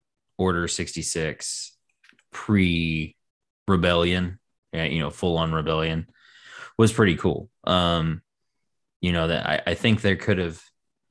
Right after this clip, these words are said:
I mean, yeah, you had the Inquisitors, but I think you could have probably brought more s-, more Jedi stories into it. 'Cause, like, I think what, we had, like, one other guy, you know, there was a lot of talk of all these other things that had happened, all these other Jedi that had been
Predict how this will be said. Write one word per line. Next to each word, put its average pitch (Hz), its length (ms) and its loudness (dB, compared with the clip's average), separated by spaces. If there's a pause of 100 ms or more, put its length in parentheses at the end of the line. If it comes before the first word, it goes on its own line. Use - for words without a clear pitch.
(180)
I 98 60 -4
mean, 98 120 2
yeah, 98 120 4
you 92 160 2
had 95 180 -2
the 90 80 -4
Inquisitors, 87 600 -4
but 87 120 -4
I 85 60 -2
think 107 240 0
you 101 80 2
could 101 260 0
have 87 180 -4
probably 87 520 -2
brought 80 420 0 (140)
more 92 520 2
s-, - 300 -8
more 92 240 2
Jedi 80 420 0
stories 107 500 2
into 104 280 -2
it. 107 120 -2
'Cause, 95 180 -6
like, 92 140 0
I 87 80 0
think 104 160 0
what, 87 200 -2
we 85 100 -4
had, 85 140 -4
like, 73 120 -4
one 85 300 0
other 85 440 -2
guy, 85 460 0 (260)
you 104 80 4
know, 90 100 2
there 92 100 4
was 85 80 0
a 98 40 2
lot 104 140 4
of - 80 -2
talk - 420 -2
of 90 120 -2
all 85 120 0
these 82 180 -6
other 80 240 -4
things 78 300 -6
that 65 80 -8
had 73 100 -6
happened, 73 300 -6
all 76 100 -6
these 76 160 -8
other 78 140 -4
Jedi 73 360 -4
that 71 120 -4
had 78 100 -10
been 76 220 -8